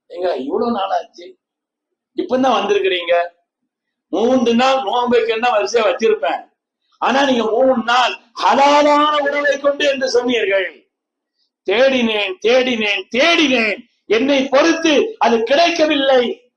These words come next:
அதனாலே ஓடக்கூடிய ஆற்றின் தண்ணீரை குடித்து மூன்று நாள் நோன்பு வச்சுட்டு வந்திருக்கிறேன் நான்." எனக்கு அதுதான் தெரியுதுன்னா,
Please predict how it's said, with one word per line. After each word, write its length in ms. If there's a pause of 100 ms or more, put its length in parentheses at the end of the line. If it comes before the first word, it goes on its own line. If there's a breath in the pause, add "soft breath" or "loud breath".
(200)
அதனாலே 520
ஓடக்கூடிய 800
ஆற்றின் 540
தண்ணீரை 520
குடித்து 560 (100)
மூன்று 300
நாள் 240
நோன்பு 280
வச்சுட்டு 200
வந்திருக்கிறேன் 540
நான்." 140 (680)
எனக்கு 240
அதுதான் 300
தெரியுதுன்னா, 520